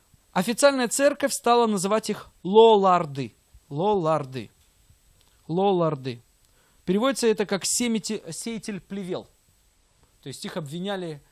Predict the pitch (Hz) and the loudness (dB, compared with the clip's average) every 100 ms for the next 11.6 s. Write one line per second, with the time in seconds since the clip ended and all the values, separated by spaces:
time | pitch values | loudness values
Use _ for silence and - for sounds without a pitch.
0 | _ _ 180 160 160 156 143 160 147 139 | _ _ -14 -10 -10 -10 -10 -12 -12 -12
1 | 135 123 101 - - _ _ _ _ _ | -12 -14 -16 -18 -20 _ _ _ _ _
2 | _ 175 226 320 330 - - _ - 160 | _ -4 0 0 0 -6 -16 _ -8 -4
3 | 147 - 208 220 190 175 - 160 147 139 | -4 -6 -8 -2 -2 -2 -6 -12 -14 -16
4 | - - - 143 147 165 185 165 156 180 | -18 -20 -20 -16 -12 -8 -8 -6 -8 -8
5 | 175 156 170 170 196 277 277 175 151 156 | -8 -8 -10 -10 -10 -8 -8 -8 -12 -6
6 | 233 226 180 - - 180 180 160 - 151 | -6 -6 -12 -20 -12 -8 -8 -10 -14 -14
7 | - - - 95 82 - - _ _ - | -14 -16 -18 -20 -20 -20 -20 _ _ -20
8 | - - 147 143 127 113 110 120 120 170 | -20 -16 -8 -6 -6 -10 -14 -16 -8 -6
9 | 190 180 156 147 139 135 117 73 71 _ | -6 -8 -10 -12 -14 -14 -16 -20 -20 _
10 | _ _ _ _ _ _ 190 214 277 254 | _ _ _ _ _ _ -8 -6 -4 -4
11 | 226 247 262 285 233 151 | -4 -6 -6 -6 -8 -14